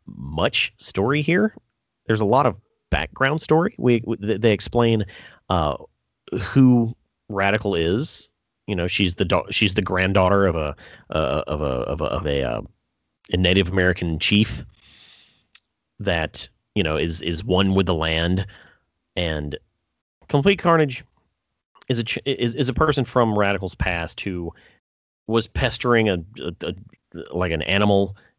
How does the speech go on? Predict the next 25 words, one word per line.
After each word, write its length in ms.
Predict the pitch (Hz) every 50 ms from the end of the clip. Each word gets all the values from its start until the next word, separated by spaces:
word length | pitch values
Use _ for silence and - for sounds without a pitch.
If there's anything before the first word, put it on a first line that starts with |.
| _ -
and 540 | 80 80 78 73 71 71 69 69 65 64 - _ _ _ _ _ _ -
Radical 460 | 87 92 95 95 92 95 95 - 87
stopped 400 | - - - 117 107 110 113 -
him, 260 | 110 101 101 104 104 101 - _ _ _ _ _ -
and 180 | - 85 82
she 140 | - - 110
just 160 | 104 95 98
knows 280 | 107 98 98 98 95 -
that 100 | 90 85
that's 400 | - 87 85 80 - - - - -
Carnage 400 | - 85 73 76 71 62 - -
now. 300 | 65 58 53 53 52 -
Like, 160 | - 85 82
we, 160 | 80 92 92
we 120 | 90 92 98
don't 280 | 104 101 101 101 95 - _ _ _ -
really 300 | 101 110 113 101 98 90
get 240 | 82 104 98 - -
much 540 | 104 92 90 87 85 85 87 90 - - -
more 180 | 87 85 87
of 60 | 82 85
an 80 | 82
explanation 580 | 85 85 - - - 78 76 85 90 - 110 113
than 140 | 113 110 110
that. 280 | 113 113 110 110 -